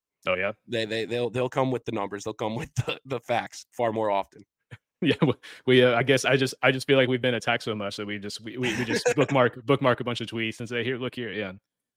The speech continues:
Speaker 2: Yeah,
Speaker 1: Yeah.
Speaker 2: yeah.
Speaker 1: So that's, uh, that's, yeah, that, that's some good insight to have.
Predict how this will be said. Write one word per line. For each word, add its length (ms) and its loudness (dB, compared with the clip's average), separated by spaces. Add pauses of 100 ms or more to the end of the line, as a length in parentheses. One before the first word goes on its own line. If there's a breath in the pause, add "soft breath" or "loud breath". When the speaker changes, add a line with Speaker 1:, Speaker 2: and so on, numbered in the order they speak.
Speaker 2:
Yeah, 160 -12
Speaker 1:
Yeah. 160 -6 (200)
Speaker 2:
yeah. 160 -14
Speaker 1:
So 80 -14
that's, 240 -14
uh, 140 -12 (680)
that's, 220 -6
yeah, 120 -4
that, 160 -8
that's 160 -8
some 120 -12
good 140 -8
insight 320 -12
to 80 -16
have. 240 -14